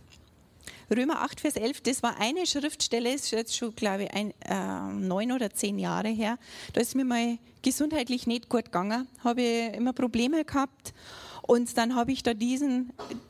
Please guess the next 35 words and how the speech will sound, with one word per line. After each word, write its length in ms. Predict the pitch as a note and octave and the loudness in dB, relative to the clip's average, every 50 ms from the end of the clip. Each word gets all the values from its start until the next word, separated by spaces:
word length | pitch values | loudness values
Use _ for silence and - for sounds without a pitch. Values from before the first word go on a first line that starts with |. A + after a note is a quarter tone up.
| - - | -8 0
Bibelvers 680 | A3 C4+ D#4+ E4+ E4 - - B3+ A3 A3 A3+ A3+ - - | 2 4 4 4 2 2 0 0 2 2 0 0 -2 -2
gelesen 420 | - A3 G#3 G#3+ A#3+ B3+ - C#4+ | -2 -2 0 0 -2 0 0 0
und 380 | B3 - - A#3 A#3 A#3 - - | -2 0 0 -2 -2 0 -2 -2
das 180 | A#3+ B3 - - | -4 -2 0 0
war 140 | A3+ A3+ | 0 0
dann 180 | A3 A3 A3+ A3 | 0 -2 -2 0
wirklich 340 | A3+ A3 A3+ - B3+ A3+ - | -2 -2 -2 -2 -4 -2 -2
so 100 | - A3+ | -2 0
meine 240 | A3+ F#3 F#3+ F#3+ F#3+ | 0 0 0 0 0
Medizin, 720 | F#3+ F#3+ - F#3+ F#3 - - - - B3+ C4 C4 C#4 C#4 - - - - - - - - - - - | 0 0 0 -2 -4 -2 -2 -2 0 0 0 0 -2 -4 -6 -14 -20 -20 -20 -18 -18 -18 -20 -4 -2
die 200 | A3+ G#3+ G3 G#3 | -2 0 0 0
ich 140 | A3 - - | -2 -2 -2
täglich 480 | - A#3 G#3 G3+ G#3 B3 A#3+ - - - | 0 0 0 2 2 0 -2 -2 -4 -2
eingenommen 640 | F#3 F#3+ G#3 G#3+ A#3+ A3 G3 F3+ F#3 E3+ E3 G3 | 0 0 2 2 2 2 0 0 0 0 0 0
habe. 240 | F#3 C3+ - - G3+ | -2 -4 -4 -6 -2
Nicht 200 | G#3 G#3 A#3+ A#3 | 2 2 2 4
nur 140 | C4+ C4+ A3 | 2 2 4
einmal, 400 | A3 A#3+ C4 C4+ D4+ D4+ E4 D#4 | 4 4 4 4 4 2 2 2
sondern 320 | - - B3 A#3 A3+ A3 | 0 0 0 0 0 0
mehrmals. 600 | G#3+ G#3 G#3 G#3+ G#3 F3 F#3 G#3 B3 B3 - - - - - - - - - - - - | 0 0 0 0 0 0 -2 -2 -2 -4 -6 -8 -12 -18 -20 -18 -16 -14 -14 -16 -8 -2
Und 140 | - A#3+ A#3 | 0 2 2
da 80 | A3+ | 2
steht, 320 | A3+ - - G#3 F#3+ F#3 - - - - - | 0 0 -2 -2 -4 -4 -8 -14 -20 -8 0
wenn 240 | F#3 A#3+ D4 F4+ - | 2 2 2 2 2
aber 240 | - C#4 C#4 C#4 | 2 2 2 2
der 160 | C4 C#4 C4+ C#4 - _ | 2 0 -2 -2 -2 _
Geist 640 | - G#3+ G#3 A3 B3+ C#4+ E4 - - - - - - - | 2 2 2 2 0 -2 0 -2 -2 -4 -6 -10 -2 0
dessen, 540 | A3 A3+ A#3+ - - - G#3 F#3 E3+ E3 F3 | 2 2 2 0 0 0 -2 -2 -2 -2 0
der 160 | - G3 F#3 | 0 0 0
Jesus 560 | G3 F#3 A3 A3 A#3+ D4+ - - F4 - - - | 0 0 0 0 0 0 0 0 -2 -2 0 0
aus 260 | - A3 A3+ - - | 0 0 0 0 -2
den 200 | - G#3 G#3+ - | -2 -2 -2 -2
Toten 440 | - - A#3+ B3+ B3+ - - C4+ A#3+ | -2 0 0 0 -2 -2 -2 -2 -2
auferweckt 800 | G#3 G3 G#3+ G#3+ A3 - B3+ A3+ G#3+ F#3 F3+ - - - - - | 0 0 0 -2 0 0 -2 0 0 0 -2 -2 -6 -6 -2 -2
hat, 160 | E3+ E3 | -2 -2